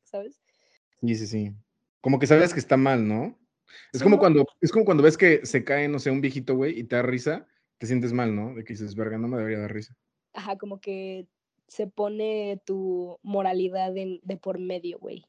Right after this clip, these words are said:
Speaker 1: y dices, "¿Será
Speaker 2: Mm.
Speaker 1: esto aceptable en la sociedad moderna en la que tengo que funcionar?".
Speaker 2: Exacto.
Speaker 1: Sí, pero entiendo mucho de dónde viene el punto que toca Slobo en su, en el podcast que mencionas y de Manu, o sea, entiendo,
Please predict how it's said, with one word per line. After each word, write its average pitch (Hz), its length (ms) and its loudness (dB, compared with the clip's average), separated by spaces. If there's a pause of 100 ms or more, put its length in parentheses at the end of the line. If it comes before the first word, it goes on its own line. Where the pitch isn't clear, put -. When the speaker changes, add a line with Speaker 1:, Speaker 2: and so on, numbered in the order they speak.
Speaker 1:
y 190 120 -4
dices, 185 320 -6
"¿Será 220 260 2
Speaker 2:
Mm. 202 40 0
Speaker 1:
esto 214 300 2
aceptable 190 840 -4
en 240 100 -8
la 196 80 -10
sociedad 180 480 -14
moderna 180 500 -12
en 233 100 -4
la 202 120 -8
que - 120 -16
tengo 185 240 -12
que 180 140 -14
funcionar?". - 580 -20 (800)
Speaker 2:
Exacto. 104 560 -14 (600)
Speaker 1:
Sí, 190 260 2 (160)
pero 254 240 4
entiendo 277 400 -4
mucho 262 260 -8
de 226 100 -2
dónde 214 280 -10
viene 196 220 -10
el 196 100 -14
punto 196 320 -16
que 180 320 -12
toca 190 260 -12
Slobo 185 380 -10
en 180 80 -14
su, 175 380 -20
en 180 80 -10
el 180 100 -12
podcast 185 340 -10
que 185 80 -18
mencionas 190 560 -6
y 175 140 -4
de 175 120 -8
Manu, 185 380 -6
o - 120 -4
sea, - 260 -10
entiendo, 170 420 0